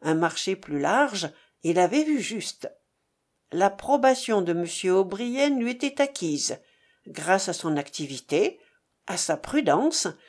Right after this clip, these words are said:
dont témoignait l'extension croissante des affaires, et cela rien qu'avec ses seules ressources.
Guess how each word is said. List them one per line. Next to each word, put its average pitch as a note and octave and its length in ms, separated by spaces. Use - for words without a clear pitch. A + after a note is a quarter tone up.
dont B3+ 200
témoignait C#4 680
l'extension A3+ 760
croissante D4+ 680
des B3 300
affaires, C3+ 560
et D#3+ 280
cela F3+ 560
rien C#4 420
qu'avec C4+ 340
ses F3 160
seules D#4+ 340
ressources. - 680